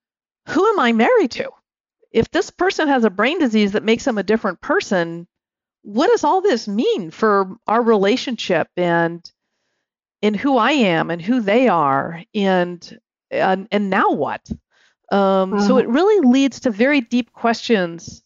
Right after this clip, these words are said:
Speaker 1: that I don't think we talk about often enough. Um, and, and when it comes to the kind of abuse situation, the more we can make somebody other, less human,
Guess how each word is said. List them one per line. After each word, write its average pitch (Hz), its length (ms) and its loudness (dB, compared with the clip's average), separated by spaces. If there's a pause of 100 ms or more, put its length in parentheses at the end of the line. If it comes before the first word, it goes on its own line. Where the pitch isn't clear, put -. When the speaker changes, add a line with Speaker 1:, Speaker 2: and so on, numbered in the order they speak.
(480)
Speaker 1:
that 208 200 0
I 214 120 4
don't 247 200 0
think 240 140 -2
we 214 100 -2
talk - 240 -2
about 175 340 0
often - 380 -2
enough. 143 500 -10 (440)
Um, 202 420 -2
and, 226 180 0 (300)
and 233 160 2
when 247 100 2
it 220 120 -2
comes 311 280 -4
to 254 160 -2
the 208 180 -2
kind 202 200 -4
of 180 80 -4
abuse 233 520 -2
situation, 170 920 -2 (340)
the 220 120 2
more 262 300 2
we 311 120 0
can 240 220 0
make 226 220 2
somebody 202 580 0
other, 220 480 0 (1120)
less 226 320 2
human, 214 800 0